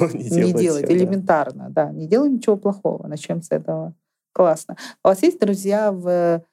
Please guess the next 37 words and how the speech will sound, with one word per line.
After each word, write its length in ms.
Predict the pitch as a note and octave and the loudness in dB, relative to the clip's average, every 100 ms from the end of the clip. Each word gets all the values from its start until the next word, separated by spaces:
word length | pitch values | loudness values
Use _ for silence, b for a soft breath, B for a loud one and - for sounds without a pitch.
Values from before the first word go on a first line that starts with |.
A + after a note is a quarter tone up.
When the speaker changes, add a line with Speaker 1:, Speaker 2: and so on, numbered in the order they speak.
| _ - | _ -4
Speaker 2:
которые 360 | F#3 F#3+ G3 | 0 2 0
вы 120 | F#3 F3+ | 2 0
нашли 300 | E3+ - A3+ | -2 -2 -2
в 20 | |
социальных 480 | A#3 F#3 F3 E3+ E3 | -2 0 0 -2 -4
сетях, 380 | - E3+ C3 - | -4 0 0 0
ну, 60 | G#3 | -4
в 260 | - _ - | -6 _ -4
частности, 340 | F#3 F#3 D#3+ | -4 -4 -8
в 40 | - | -4
Фейсбуке, 500 | D3+ D#3+ - - - | -4 -4 -12 -16 -12
вы 120 | - | -10
что, 160 | - - | -8 -2
прям 160 | - | 2
Speaker 1:
Очень 140 | B2+ B2+ | 4 4
Speaker 2:
дружите? 140 | D#3+ A2 | 2 2
Speaker 1:
много. 400 | G#2+ G#2+ A2 - _ _ - | 2 2 -2 -4 _ _ -4
Speaker 2:
И 60 | G3+ | 0
дружите, 560 | G#3 F#3 D#3+ C#3+ - | 0 -2 -6 -12 -10
Speaker 1:
До 180 | - F#3+ | -2 0
сих 260 | A#2 D#3+ D3 | 2 2 2
пор 160 | A#2 G#2+ | 2 2
Speaker 2:
общаетесь? 80 | |
Speaker 1:
дружим, 420 | - A2 A#2 A#2 A2 | 0 0 0 0 0
общаемся 580 | G#2+ - A2 A2 - | 0 0 0 -2 -4
вн-, 440 | G#2+ G#2+ G#2 F#2+ - | -2 0 0 0 -4
вне 360 | - G#2+ G#2+ | 0 2 2
Фейсбука. 520 | A2 - G#2+ - B2 A2+ | 0 0 0 -2 -4 2
Мы 100 | A2+ | 4
даже 200 | A#2 A2 | 4 0
забыли, 280 | B2 A#2 B2 | 0 0 0
Speaker 2:
Мгм. 60 | |
Speaker 1:
что 160 | A#2 A#2+ | -4 -4
в 40 | - | 0
Фейсбуке 400 | A2+ A2+ A#2 A#2+ | 0 0 -6 -4
знакомились. 540 | A2+ A2 - - - | -6 -6 -10 -12 -6
Speaker 2:
Да? 480 | D#3+ E3 A3 C4 F3+ | 0 2 2 -4 -6